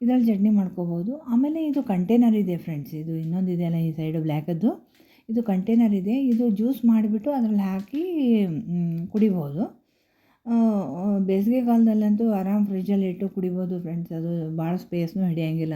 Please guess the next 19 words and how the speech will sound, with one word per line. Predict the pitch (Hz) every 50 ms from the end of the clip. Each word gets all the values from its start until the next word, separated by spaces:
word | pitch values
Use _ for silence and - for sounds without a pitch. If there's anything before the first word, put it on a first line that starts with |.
| - - 185 175
ಕಂಟೈನರ್ | - 180 180 180 170 214 226 233 226 214
ಭಾಳ | 190 175 160 160 170 170
ಚೆನ್ನಾಗಿದೆ | 170 156 160 156 160 160 160 156 156 147
ಫ್ರೆಂಡ್ಸ್, | 151 147 147 151 143 - - _ _ _ _ _ _ _ _ _ -
ನೀವು | 185 185 185 180 180 170 165 165 156
ನೋಡಿ | 170 175 190 196 208 202
ಫ್ರೆಂಡ್ಸ್, | - 185 175 170 160 151 -
ಇದು | 160 156 156 147 143 139 135 151 -
ತನ್-, | - 160 156 156 151 139 - -
ತರ್-, | 165 160 160 156
ನೀವು | 180 185 196 214 226 233
ಒಂದು | 220 202
ತರಿಸ್ಕೊಂಡು | 196 - 170 165 151 - - 196 190 190 185 190 185 180 180 175 175 -
ಟ್ರೈ | - - 160 165 180
ಮಾಡಿ | 180 170 165 160 160
ಫ್ರೆಂಡ್ಸ್, | 160 160 160 160 151 - - 147
ಭಾಳ | 151 156 160 156
ಚೆನ್ನಾಗಿದೆ | 165 170 170 156 151 151 156 147 147 147
ಜ್ಯೂಸರು. | 135 135 135 143 143 151 147 151 175 233 262 - _ _